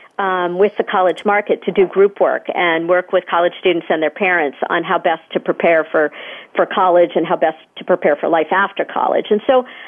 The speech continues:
I just point that out to your listeners because when I dropped my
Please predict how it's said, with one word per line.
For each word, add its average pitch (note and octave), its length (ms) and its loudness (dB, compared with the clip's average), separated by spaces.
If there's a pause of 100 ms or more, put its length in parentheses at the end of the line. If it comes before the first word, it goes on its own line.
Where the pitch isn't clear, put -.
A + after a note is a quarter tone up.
(220)
I E4 80 0
just C#5+ 220 2
point B4 220 -2
that B3+ 140 2
out A#3 220 -2
to A#3 100 -6
your G3+ 180 4
listeners B3 520 0
because G#3 300 -2
when A3 180 -2
I A3 120 -2
dropped A3+ 500 -2
my D#4 140 0